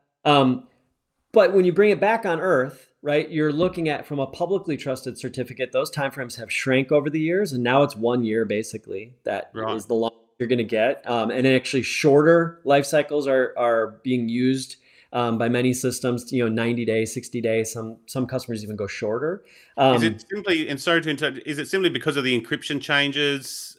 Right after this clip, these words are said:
Speaker 2: uh,
Speaker 1: Yeah,
Speaker 2: and
Speaker 1: so
Speaker 2: those
Speaker 1: it's,
Speaker 2: kind of
Speaker 1: it's
Speaker 2: things?
Speaker 1: Yeah, it's looking at the risk, that kind of that risk vector,
Speaker 2: Got
Speaker 1: right?
Speaker 2: it.
Speaker 1: So as, as, as you look at, you know, P K I and you look at the negotiation of the handshake with a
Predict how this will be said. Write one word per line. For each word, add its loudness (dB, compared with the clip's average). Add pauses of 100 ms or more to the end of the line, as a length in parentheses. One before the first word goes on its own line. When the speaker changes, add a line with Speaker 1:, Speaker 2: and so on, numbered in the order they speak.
(140)
Speaker 2:
uh, 2
Speaker 1:
Yeah, 8
Speaker 2:
and -4
Speaker 1:
so 2
Speaker 2:
those 8
Speaker 1:
it's, 0
Speaker 2:
kind 0
of -2
Speaker 1:
it's -20
Speaker 2:
things? -8 (400)
Speaker 1:
Yeah, 6
it's -6
looking 0
at -2
the -4
risk, -6 (200)
that -8
kind -8
of -4
that -6
risk -8
vector, -10
Speaker 2:
Got -6
Speaker 1:
right? 0
Speaker 2:
it. -8
Speaker 1:
So -2
as, -20 (260)
as, -4 (260)
as 0
you 4
look 4
at, 4
you 0
know, -2
P -6
K -8
I 2
and -2
you 0
look -2
at 2
the -2
negotiation -4
of -10
the -8 (100)
handshake -4
with -6
a -4